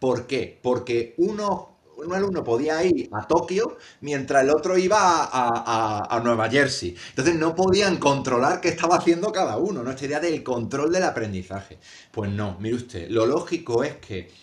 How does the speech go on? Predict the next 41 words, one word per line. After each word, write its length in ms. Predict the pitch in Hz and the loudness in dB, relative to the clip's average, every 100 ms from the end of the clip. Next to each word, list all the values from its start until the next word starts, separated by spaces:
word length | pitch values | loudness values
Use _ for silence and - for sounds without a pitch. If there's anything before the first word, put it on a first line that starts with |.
| _ - _ _ _ | _ -20 _ _ _
eh, 420 | 107 104 101 98 - | -10 -6 -6 -6 -6
e-, 160 | 113 - | -8 -8
esta 280 | 123 175 165 | -6 -4 -2
herramienta, 600 | 131 113 123 175 180 135 | -2 -4 -4 -4 -6 -8
porque 280 | 120 98 98 | -8 -6 -6
los 80 | 92 | -4
ordenadores 440 | 95 95 98 127 | -4 -4 -4 -6
son 160 | 123 120 | -8 -8
solamente 460 | 123 113 117 117 | -6 -6 -6 -6
una 160 | 107 101 | -6 -6
herramienta, 480 | 90 85 110 113 92 | -8 -8 -6 -6 -6
¿no? 180 | 101 | -6
De 80 | 90 | -6
un 100 | 90 | -6
ordenador, 600 | 90 87 85 92 110 113 | -8 -10 -8 -4 0 0
una 220 | 98 92 | -2 -6
tablet, 560 | 104 104 107 107 104 - | -4 -2 -2 -4 -6 -8
todo 260 | 104 104 117 | -6 -4 -6
esto, 320 | 123 - 107 - - - _ | -8 -14 -16 -20 -20 -20 _
permitan 560 | 139 127 127 156 175 180 | 0 0 0 -4 -4 -4
hacer 300 | 165 170 156 | -4 -4 -4
muchas 480 | 151 147 143 165 151 | -4 -10 -10 -10 -8
más 180 | 135 - | -10 -8
cosas 460 | 143 147 - 117 - _ _ | -6 -6 -8 -12 -16 _ _
y 160 | 120 | -16
cambien, 480 | - 151 165 156 151 - - _ | -2 0 0 -4 -8 -12 -20 _
eh, 160 | 101 98 | -10 -6
la 100 | 101 | -4
manera 320 | 104 107 117 | -4 -4 -6
con 120 | 131 | -6
la 120 | 117 | -6
que 140 | - 95 | -8 -10
trabajamos 540 | 92 87 87 98 117 | -10 -12 -8 -8 -6
en 40 | |
el 60 | 113 | -4
aula 220 | 110 127 | -2 -2
radicalmente. 480 | 120 95 92 92 92 | -4 -8 -8 -8 -8
Esto 140 | 104 | -10
no 120 | 147 131 | -10 -10
está 200 | - 107 | -10 -10
ocurriendo. 640 | 107 104 90 85 80 | -10 -10 -12 -14 -16